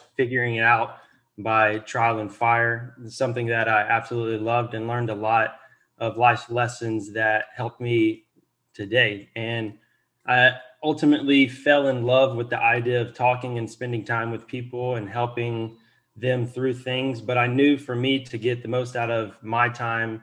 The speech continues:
and helping others, and particularly athletes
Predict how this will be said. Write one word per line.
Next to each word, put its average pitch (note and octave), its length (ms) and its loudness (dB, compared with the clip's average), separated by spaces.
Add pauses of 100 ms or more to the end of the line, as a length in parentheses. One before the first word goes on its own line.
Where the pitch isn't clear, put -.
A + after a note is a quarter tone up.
(280)
and G#2+ 100 -8
helping A#2 340 -4
others, A2+ 440 -2
and A2 120 -6
particularly G#2+ 560 -8
athletes A2+ 720 0